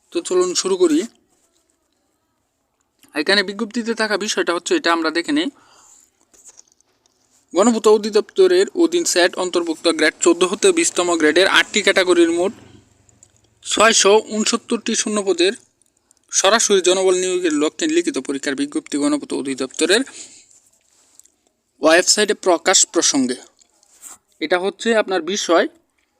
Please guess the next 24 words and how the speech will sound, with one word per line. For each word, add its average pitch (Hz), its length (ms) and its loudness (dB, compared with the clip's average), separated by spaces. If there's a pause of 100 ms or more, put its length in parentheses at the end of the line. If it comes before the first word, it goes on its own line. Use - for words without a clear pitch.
(720)
এবং 190 240 0 (100)
এইখানে 196 360 4
হচ্ছে 220 400 0 (1040)
বিস্তারিত 196 520 -2
দেওয়া 170 300 2
আছে। - 280 -4 (540)
আমি 190 420 0 (540)
আপনাদের 180 440 -2 (480)
এখানে 185 380 -4 (760)
যে 180 180 4
মূল 202 220 0
বিষয়গুলো 180 440 4
রয়েছে 170 280 2
এগুলা 170 220 2
বলে 180 240 4
দিতেছি। 196 480 -2 (2500)
আপনারা 185 340 -2
জানেন 175 340 2
যে 180 80 6
গণপূর্ত 175 400 4
অধিদপ্তরের 175 640 4
যে 160 100 0
সার্কুলারটা 170 560 2
ছিল, 147 300 4